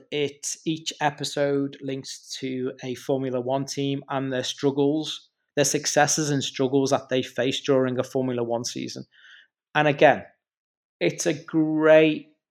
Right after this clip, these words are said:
kind of, um, it's a great way to learn just how people at the, at a top level deal with stress and deal with failure. Um,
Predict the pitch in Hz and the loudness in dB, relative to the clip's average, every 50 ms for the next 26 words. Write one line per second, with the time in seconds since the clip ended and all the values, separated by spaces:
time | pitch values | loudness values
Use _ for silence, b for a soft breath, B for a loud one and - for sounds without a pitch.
0 | _ - - - 151 147 143 139 131 131 139 135 131 131 123 - - - _ _ | _ -8 -2 2 2 4 2 2 0 0 0 0 2 0 -2 -4 -10 -18 _ _
1 | _ _ _ _ _ _ _ _ _ _ _ _ - - 143 131 127 127 127 127 | _ _ _ _ _ _ _ _ _ _ _ _ -6 -2 -2 0 0 0 0 0
2 | 123 123 123 127 123 - _ _ _ _ _ _ _ _ _ _ _ _ _ - | -2 -4 -8 -10 -12 -14 _ _ _ _ _ _ _ _ _ _ _ _ _ -20
3 | - - _ _ _ _ - - 156 - 156 139 - 151 160 175 170 - 156 170 | -20 -20 _ _ _ _ -10 -4 0 0 0 2 4 4 4 4 4 4 4 4
4 | 170 160 160 - 139 131 127 135 143 147 147 143 131 123 123 123 123 113 _ _ | 4 4 2 2 0 2 4 4 4 4 4 2 2 0 -2 -6 -10 -12 _ _
5 | _ _ _ _ _ _ _ _ _ _ _ _ _ - 151 151 147 - - - | _ _ _ _ _ _ _ _ _ _ _ _ _ 0 0 0 0 -2 -8 -10
6 | - - 143 143 135 127 127 127 127 123 127 - _ _ _ _ _ _ _ _ | -6 -2 0 2 2 2 2 0 0 -2 -4 -8 _ _ _ _ _ _ _ _
7 | _ _ _ - - - 160 160 151 160 - 160 151 151 - 139 143 - - - | _ _ _ -18 -10 -8 -6 -6 -4 2 4 4 4 4 0 -6 -6 -4 -4 -4
8 | 139 - - 147 139 131 123 - - - - 160 143 147 - 123 120 131 131 135 | -4 0 2 4 4 4 4 2 -2 0 2 2 2 2 -2 -2 2 4 4 4
9 | 135 165 180 226 240 - _ _ _ _ _ _ _ _ _ _ - 143 135 143 | 2 0 -2 -4 -4 -12 _ _ _ _ _ _ _ _ _ _ 2 4 4 6
10 | 151 160 147 131 131 143 135 131 - - - - - 127 131 165 190 - - - | 6 4 4 4 2 2 2 2 0 -6 -8 -6 -2 0 0 0 0 -2 -6 -10
11 | - - - _ _ _ _ - - 135 135 131 127 131 135 135 131 127 123 127 | -12 -16 -20 _ _ _ _ -10 -8 -6 -6 -6 -4 -2 0 2 2 0 0 0
12 | 131 120 - - - 127 120 120 120 123 123 117 113 - _ _ _ _ _ _ | -2 -2 -4 -6 -4 -4 -4 -4 -4 -4 -6 -8 -8 -12 _ _ _ _ _ _
13 | _ _ _ _ _ _ - 127 131 123 123 123 123 120 123 120 120 | _ _ _ _ _ _ -8 -6 -4 -4 -4 -4 -6 -8 -12 -14 -14